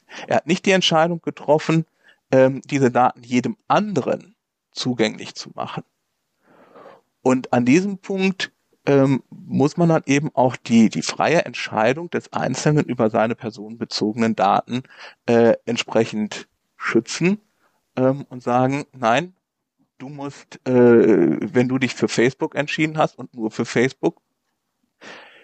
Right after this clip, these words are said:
dann müssen deine Daten eben auch ausschließlich bei Facebook sein.“ Was Facebook jetzt nicht dann davon frei macht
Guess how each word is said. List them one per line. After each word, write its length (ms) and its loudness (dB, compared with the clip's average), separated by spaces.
dann 240 0
müssen 340 0
deine 260 0
Daten 360 0
eben 240 -4
auch 300 2
ausschließlich 580 0
bei 140 -2
Facebook 500 -2
sein.“ 240 -2
Was 240 -2
Facebook 440 0
jetzt 160 2
nicht 160 0
dann 120 4
davon 300 0
frei 300 -2
macht 420 0